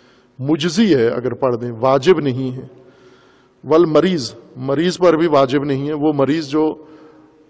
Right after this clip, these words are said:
زحمت میں ہے، یعنی معمول نہ کہ کھانسی ہے، نزلہ ہے، زکام ہے، وہ بیماری جس کے ہوتے ہوئے سارے کام کرتا ہے، نماز جمعہ نہیں پڑھتا چونکہ مریض ہے۔ جیسے یہ طالب علم ہیں کہ بیماری ہوتے ہوئے باقی سارے کام کرتے ہیں،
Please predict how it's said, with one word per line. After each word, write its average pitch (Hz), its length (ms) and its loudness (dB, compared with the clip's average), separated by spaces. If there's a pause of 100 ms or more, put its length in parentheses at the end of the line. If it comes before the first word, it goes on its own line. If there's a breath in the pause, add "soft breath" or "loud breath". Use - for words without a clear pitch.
(160)
زحمت 139 460 0
میں 127 120 -4
ہے، 131 140 -4
یعنی 131 300 -6 (160)
معمول 127 400 -4
نہ 160 100 -4
کہ 160 220 0
کھانسی 139 500 -2
ہے، 131 120 2 (240)
نزلہ 135 260 -2
ہے، 127 280 0
زکام 131 480 -4
ہے، 123 180 -6 (600 soft breath)
وہ 160 260 0
بیماری 147 500 0
جس 147 300 -4
کے 160 120 -2
ہوتے 147 300 2
ہوئے 160 220 4
سارے 156 360 2
کام 190 260 2
کرتا 190 380 2
ہے، 202 80 2
نماز 160 400 4
جمعہ 151 260 0
نہیں 170 120 -2
پڑھتا 160 320 -2
چونکہ 143 200 -4
مریض 127 360 0
ہے۔ - 320 -12 (1000 soft breath)
جیسے 131 380 0 (360)
یہ 135 100 -4
طالب 131 380 0
علم 151 220 2
ہیں 151 240 -4 (500 loud breath)
کہ 135 100 -8
بیماری 131 540 0
ہوتے 135 300 4
ہوئے 170 260 6
باقی 139 320 2
سارے 190 260 4
کام 151 240 0
کرتے 120 320 -2
ہیں، 117 140 -8